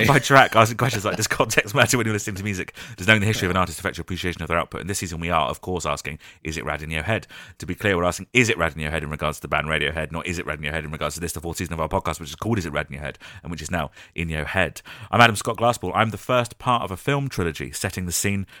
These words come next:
Speaker 2: and introducing the characters. I love the artistry, the emotion, and also the context that surrounds music. With me, as always, is someone who said they don't care about art or talking about art and doesn't often relate personally to music, and is the second part of a film trilogy,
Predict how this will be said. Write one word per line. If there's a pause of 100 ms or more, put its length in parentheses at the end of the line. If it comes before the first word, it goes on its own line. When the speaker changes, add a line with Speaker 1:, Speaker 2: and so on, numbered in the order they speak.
Speaker 2:
and
introducing
the
characters.
I
love
the
artistry,
the
emotion,
and
also
the
context
that
surrounds
music. (200)
With
me, (160)
as
always, (220)
is
someone
who
said
they
don't
care
about
art (160)
or
talking
about
art (160)
and
doesn't
often
relate
personally
to
music, (160)
and
is
the
second
part
of
a
film
trilogy,